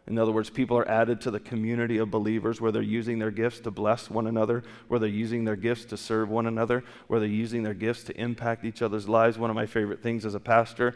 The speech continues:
is to see people that don't know, didn't know each other before. They meet at church, and they become integral parts of each other's lives.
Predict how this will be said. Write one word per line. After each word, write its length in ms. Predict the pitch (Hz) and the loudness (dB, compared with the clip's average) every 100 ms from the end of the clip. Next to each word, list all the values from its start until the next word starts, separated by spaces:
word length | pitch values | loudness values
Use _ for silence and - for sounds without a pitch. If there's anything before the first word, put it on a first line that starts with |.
| - - - | -6 -10 -8
is 140 | 107 | -6
to 100 | - | -10
see 280 | - 117 117 | -6 -4 -4
people 340 | - 123 117 107 | -2 -2 0 0
that 180 | 98 | 0
don't 220 | 101 113 101 | -2 -2 -2
know, 260 | 107 113 120 | 0 2 2
didn't 320 | 120 117 113 | 0 -2 2
know 200 | 113 120 | 2 2
each 200 | 120 123 | 2 0
other 180 | 120 104 | 2 0
before. 520 | 98 - 110 123 127 - - | -2 0 4 4 2 -10 -2
They 140 | 107 | 0
meet 200 | 104 117 | 2 0
at 140 | 113 - | 0 -2
church, 500 | 127 123 120 - - - - _ _ _ _ _ _ _ _ 113 | 2 2 2 -6 -18 -20 -20 _ _ _ _ _ _ _ _ -4
and 100 | 113 | -2
they 60 | |
become 300 | 107 110 107 | 0 -2 -4
integral 540 | 104 113 120 123 120 117 - - | -4 -4 0 4 4 4 -6 -2
parts 320 | 110 113 - | 2 2 0
of 100 | 107 | -4
each 160 | 104 | -2
other's 280 | 110 110 107 | 0 0 2
lives. 460 | 113 104 117 120 | 4 4 4 0